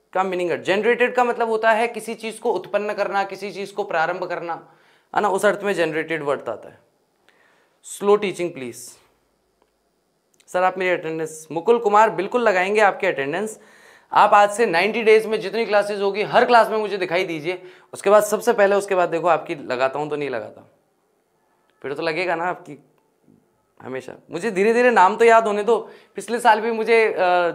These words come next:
जो मेरे रेगुलर आने वाले स्टूडेंट थे, उनका नाम याद करने में दो, एक महीने का तो टाइम लगा ही था।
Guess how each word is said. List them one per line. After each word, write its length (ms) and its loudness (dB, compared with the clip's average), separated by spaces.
जो 100 2
मेरे 220 6
रेगुलर 420 6
आने 180 4
वाले 200 2
स्टूडेंट 300 -4
थे, 40 0
उनका 200 0
नाम 220 0
याद 220 2
करने 200 -2
में 160 -4
दो, 380 -2
एक 180 -4
महीने 220 -2
का 80 4
तो 100 -4
टाइम 220 0
लगा 200 0
ही 80 2
था। 460 -4